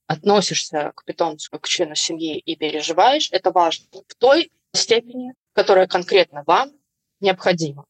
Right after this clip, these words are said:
Про проживание взрослыми я когда-то говорила много, потому что моя собака умерла очень эгоистично в августе двадцатого года, было очень не вовремя. Простите мой сарказм, да, мне так легче с этим справляться.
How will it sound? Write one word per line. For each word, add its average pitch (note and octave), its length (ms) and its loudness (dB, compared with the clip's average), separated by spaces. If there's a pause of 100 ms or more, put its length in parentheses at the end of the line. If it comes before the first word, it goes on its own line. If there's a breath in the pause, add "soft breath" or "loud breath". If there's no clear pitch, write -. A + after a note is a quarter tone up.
(120)
Про A#3 240 2
проживание G#3+ 720 0
взрослыми F3+ 580 -2
я E3+ 80 -4
когда-то F3+ 400 -2
говорила E3 520 0
много, A3 300 2
потому F3 380 -8
что D3+ 800 0 (300)
моя A3+ 280 6
собака A3 360 2
умерла G3+ 400 0
очень F#3+ 300 2
эгоистично G#3 680 0
в D#3+ 60 -2
августе F#3+ 400 -2
двадцатого F3 560 -2
года, D#4+ 300 0
было A#3+ 260 -2
очень A3+ 320 -2
не G#3+ 100 -2
вовремя. G#3+ 560 0 (260)
Простите F#3+ 440 0
мой F3+ 160 2
сарказм, E3 540 0
да, E3 200 -2
мне E3 160 -2
так F3 180 -2
легче F3+ 260 2
с - 80 -18
этим F3 200 -14
справляться. D#3+ 640 0